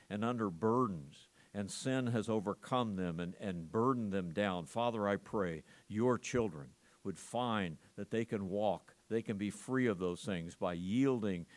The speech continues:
and committing themselves to you. And so, Father, I pray you'd bless as we think about these things. Maybe there's someone that doesn't know Christ as Savior, never been born again, never crossed his or her mind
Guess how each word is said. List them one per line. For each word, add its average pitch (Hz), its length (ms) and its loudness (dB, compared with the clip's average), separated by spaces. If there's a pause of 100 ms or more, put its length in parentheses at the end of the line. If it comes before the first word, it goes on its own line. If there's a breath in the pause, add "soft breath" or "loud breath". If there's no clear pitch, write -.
(120 loud breath)
and 92 200 -8
committing 101 480 -2
themselves 85 540 -6
to - 100 -14
you. 78 300 -10 (520 soft breath)
And 104 80 -8
so, 117 140 0
Father, 113 420 2
I 104 100 4
pray 110 260 0
you'd 98 240 -2
bless 117 340 2 (260 loud breath)
as 104 160 -4
we 110 120 0
think 120 240 2
about 107 260 4
these 107 240 -2
things. 95 260 -4
Maybe 117 300 0
there's 113 180 0
someone 117 380 0
that 101 140 -4
doesn't 110 280 0
know 107 160 2
Christ 104 440 0
as 110 100 -6
Savior, 85 480 -2
never 135 240 2
been 143 240 2
born 143 220 4
again, 113 400 -2 (260 loud breath)
never 143 240 0
crossed 143 460 4
his 135 240 2
or 120 80 4
her 120 180 4
mind 104 440 0